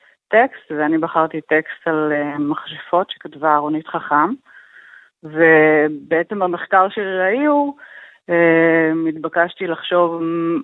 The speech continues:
מי הן הדמויות הנשיות המאיימות על הסדר החברתי, כי בעצם המכשפות נתפסו בתור, אה, דמויות מאיימות, ועלו כמה אפשרויות,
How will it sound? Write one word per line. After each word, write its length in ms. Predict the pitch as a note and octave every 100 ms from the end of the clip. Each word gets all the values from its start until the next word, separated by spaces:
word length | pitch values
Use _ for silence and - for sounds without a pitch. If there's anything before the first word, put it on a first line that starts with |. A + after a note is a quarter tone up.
| _ E3+
מי 200 | F3 G3
הן 140 | G3+
הדמויות 500 | F3 D#3+ D#3+ E3+ F3
הנשיות 500 | F#3 E3+ - D#3+ E3+
המאיימות 760 | E3+ D#3 D3+ D3+ D#3 E3+ E3
על 140 | D#3+ D3
הסדר 340 | - D#3 D#3
החברתי, 600 | D3+ - C#3+ C#3+ - C#3 -
כי 100 | C3+
בעצם 280 | C#3+ D#3
המכשפות 640 | D3+ D3 - E3 - E3 -
נתפסו 500 | E3 - - - E3
בתור, 420 | D#3 E3 D#3 D3+
אה, 140 | D3
דמויות 420 | C#3+ D#3+ D#3+ D#3+ E3+
מאיימות, 560 | D#3 D3 D3+ D3+ G#3 _ _ - - - _ _ _
ועלו 480 | D#3 E3 E3+ F#3 G#3+
כמה 260 | A3 F#3+ F#3
אפשרויות, 640 | - E3 D#3+ G3+ A3+